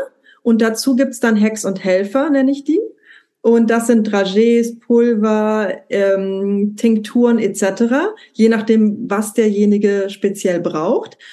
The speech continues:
Und, ähm, ich arbeite mit so einem Heilkonzept, wo ich sieben Heilsäulen, ähm, auserkoren hab, um dein, um dein Gesundheitshaus zu stabilisieren. Weil die Heilpflanzen machen ganz, ganz viel.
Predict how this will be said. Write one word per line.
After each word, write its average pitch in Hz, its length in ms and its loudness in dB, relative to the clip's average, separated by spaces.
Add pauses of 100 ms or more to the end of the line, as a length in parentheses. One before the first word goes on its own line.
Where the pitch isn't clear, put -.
(260)
Und, 233 420 0
ähm, 220 580 0
ich - 160 -6
arbeite 247 380 0
mit 233 160 0
so 233 100 0
einem 220 380 -2
Heilkonzept, 240 720 -4
wo 226 140 2
ich 214 160 -4
sieben 226 360 2
Heilsäulen, 202 720 0 (400)
ähm, 202 400 2
auserkoren 208 800 2
hab, 233 220 -2 (220)
um 247 240 6
dein, 202 380 0 (100)
um 226 180 4
dein 214 220 2
Gesundheitshaus 208 1120 -2 (260)
zu 247 160 -2
stabilisieren. 196 760 -2
Weil 196 240 -2 (760)
die 220 180 0
Heilpflanzen 294 760 -2
machen 220 300 0
ganz, 226 260 0
ganz 208 260 -2
viel. 247 300 0